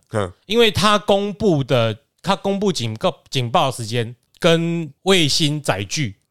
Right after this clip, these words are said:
Speaker 1: 嘿。
Speaker 2: 就那火箭啊，
Speaker 1: 嗯。
Speaker 2: 发射时间只差了一分钟。
Speaker 1: 我们的预警系统非常的强。
Speaker 2: 很快。
Speaker 1: 我觉得应该是乐山雷达，我猜。
Speaker 2: 应该是吧，就铺路爪啊。
Speaker 1: 对啊。
Speaker 2: 对啊。
Speaker 1: 嗯。
Speaker 2: 所以对我而言，反倒这个预警的时间点，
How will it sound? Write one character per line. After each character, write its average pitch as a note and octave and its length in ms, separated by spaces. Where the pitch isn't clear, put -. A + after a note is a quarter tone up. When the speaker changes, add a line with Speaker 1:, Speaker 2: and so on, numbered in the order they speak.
Speaker 1:
嘿。 A#2+ 300
Speaker 2:
就 F3+ 80
那 G3+ 120
火 C#3 160
箭 C3 240
啊， E2 200
Speaker 1:
嗯。 G#2 200
Speaker 2:
发 D#3 160
射 E3 140
时 - 40
间 C3 140
只 G#2+ 60
差 A#2 180
了 G#2+ 60
一 A2 40
分 F#2+ 200
钟。 F2+ 100
Speaker 1:
我 A#2+ 80
们 C3 100
的 C#3 140
预 D#3+ 180
警 G#2 220
系 C#3+ 120
统 G2+ 140
非 G2 80
常 A#2 100
的 G2 80
强。 D3+ 260
Speaker 2:
很 A#2 120
快。 C#3+ 340
Speaker 1:
我 B2 120
觉 C3 120
得 - 20
应 F#3 60
该 F#3 100
是 E3+ 100
乐 E3+ 160
山 B2 220
雷 G2 160
达， - 340
我 G2+ 140
猜。 C3+ 80
Speaker 2:
应 A#2+ 60
该 G2+ 60
是 A#2 60
吧， G#2+ 140
就 B2+ 100
铺 C3+ 140
路 B2+ 100
爪 G#2 160
啊。 D#2 240
Speaker 1:
对 G2+ 120
啊。 F2+ 180
Speaker 2:
对 B2 100
啊。 F2+ 220
Speaker 1:
嗯。 F#2 100
Speaker 2:
所 A3+ 100
以 G#3 160
对 A#3+ 140
我 D#3+ 140
而 D#3 40
言， F#3 140
反 C3+ 120
倒 E3+ 140
这 F#3 100
个 E3 60
预 E3 260
警 A#2 280
的 G#2+ 240
时 C3+ 260
间 D3+ 240
点， B2+ 260